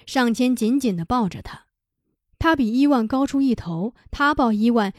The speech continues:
就像一棵大树揽着棵小树，像一头母熊抱着个熊崽，十分好笑。伊芙琳很瞧不起娜杰什卡的举动，说那是妓女的做派。最不喜欢见到额尔古纳河的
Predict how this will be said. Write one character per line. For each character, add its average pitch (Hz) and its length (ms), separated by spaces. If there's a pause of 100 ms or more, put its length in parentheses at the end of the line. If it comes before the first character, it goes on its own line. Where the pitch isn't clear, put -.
就 311 100
像 302 180
一 302 80
棵 320 140
大 294 220
树 285 200
揽 175 220
着 190 80
棵 311 140
小 - 280
树， 233 300 (260)
像 320 220
一 311 80
头 285 160
母 214 240
熊 214 300
抱 277 180
着 180 100
个 175 80
熊 202 300
崽， - 300 (120)
十 - 280
分 277 180
好 - 180
笑。 170 320 (1040)
伊 330 120
芙 320 120
琳 254 220
很 196 260
瞧 220 240
不 311 80
起 202 180
娜 208 180
杰 208 100
什 220 220
卡 208 120
的 175 140
举 151 180
动， 175 220 (240)
说 220 380
那 233 120
是 208 160
妓 302 240
女 170 140
的 - 140
做 175 240
派。 - 240 (1900)
最 330 260
不 254 140
喜 214 160
欢 220 240
见 247 160
到 226 140
额 196 160
尔 240 120
古 185 160
纳 214 160
河 180 300
的 196 220